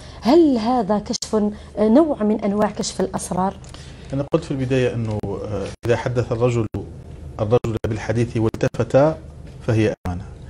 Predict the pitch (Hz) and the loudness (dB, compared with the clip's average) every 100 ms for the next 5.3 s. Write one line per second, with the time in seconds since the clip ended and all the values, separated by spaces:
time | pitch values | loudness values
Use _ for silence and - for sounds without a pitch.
0 | - - - - - - - - - - | -16 -14 -14 -16 -16 -14 -12 -12 -6 2
1 | 113 120 - 131 139 123 117 170 - 110 | 4 4 4 4 4 2 2 0 0 -6
2 | - 214 226 202 202 170 202 190 208 - | -2 0 2 2 2 2 0 -6 -6 -6
3 | 202 202 208 208 - 247 - - - - | -6 -6 -4 -4 -2 -4 -4 -8 -8 -8
4 | - 135 190 - 190 135 147 151 151 - | -2 4 4 4 0 0 0 0 0 0
5 | 160 147 165 | 0 0 0